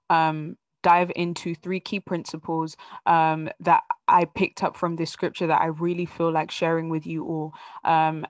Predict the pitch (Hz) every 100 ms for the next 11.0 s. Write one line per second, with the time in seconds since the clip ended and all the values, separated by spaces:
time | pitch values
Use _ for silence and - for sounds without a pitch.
0 | - 170 160 160 156 156 156 - _ -
1 | 165 160 - 208 196 196 190 196 208 220
2 | 294 175 - 185 175 175 - - 175 180
3 | 247 254 247 240 220 208 196 202 185 -
4 | 190 - 185 185 196 175 - - 170 -
5 | 156 - 160 156 - 160 190 185 - 175
6 | - - 160 - - 170 156 - _ -
7 | - _ - 170 165 160 - - - 170
8 | 196 - 214 185 170 - 202 208 196 175
9 | - 165 160 165 - 160 - 185 180 180
10 | 165 175 - 160 151 170 175 160 151 -